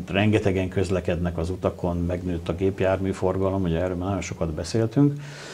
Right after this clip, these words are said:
Nyilván ezzel együtt a, a koccanásos balesetek, akár az ittas vezetés száma is, eh,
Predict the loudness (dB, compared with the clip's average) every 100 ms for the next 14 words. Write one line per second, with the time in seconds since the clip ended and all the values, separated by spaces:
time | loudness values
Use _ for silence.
0 | -16 2 6 8 8 6 6 6 6 4
1 | 4 6 6 4 -2 -2 2 4 4 2
2 | 2 4 4 4 4 2 4 4 4 4
3 | 2 2 4 4 4 0 -12 -14 -12 -14
4 | -4 0 2 2 2 0 2 0 2 2
5 | 2 2 2 2 2 2 4 4 2 0
6 | 0 2 2 2